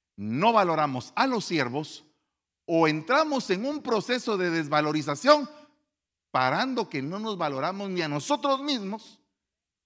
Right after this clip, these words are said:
y parando que creemos cuando alguien nos desvalora.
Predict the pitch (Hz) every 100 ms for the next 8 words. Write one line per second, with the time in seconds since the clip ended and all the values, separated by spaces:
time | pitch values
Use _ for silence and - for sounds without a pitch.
0 | _ _ 131 123 - 123 123 180 214 202
1 | 147 131 131 131 240 190 143 - - _
2 | _ 110 113 107 107 117 117 104 92 92
3 | 87 82 76